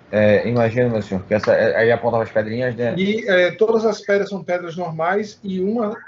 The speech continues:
Speaker 2: seis pedras normais e uma pedra, uma pedra de, feita de carvão.
Speaker 1: É,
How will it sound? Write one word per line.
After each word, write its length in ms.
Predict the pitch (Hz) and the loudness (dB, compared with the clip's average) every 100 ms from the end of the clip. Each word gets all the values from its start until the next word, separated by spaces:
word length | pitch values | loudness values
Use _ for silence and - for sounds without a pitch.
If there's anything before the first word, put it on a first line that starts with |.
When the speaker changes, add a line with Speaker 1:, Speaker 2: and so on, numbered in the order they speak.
| - _ _ _ _ | -20 _ _ _ _
Speaker 2:
seis 520 | - - - 220 240 | -18 -12 2 2 2
pedras 320 | - 208 196 | 0 0 0
normais 380 | 180 175 185 196 | -2 -4 -2 -2
e 60 | 220 | -4
uma 120 | 208 | -6
pedra, 400 | - 196 208 - _ - | -4 -4 -2 -4 _ -10
uma 180 | 180 | -8
pedra 240 | - 190 196 | -2 -2 -2
de, 120 | 190 | -6
feita 280 | - 196 196 | -4 -4 -4
de 60 | |
carvão. 580 | 196 196 170 143 135 123 120 _ _ _ _ _ _ _ _ - _ _ _ _ _ - - - _ _ _ - | -4 -6 -6 -6 -6 -6 -8 _ _ _ _ _ _ _ _ -20 _ _ _ _ _ -20 -20 -20 _ _ _ 0
Speaker 1:
É, 960 | 117 113 110 110 107 98 95 85 | 4 6 6 6 4 4 2 0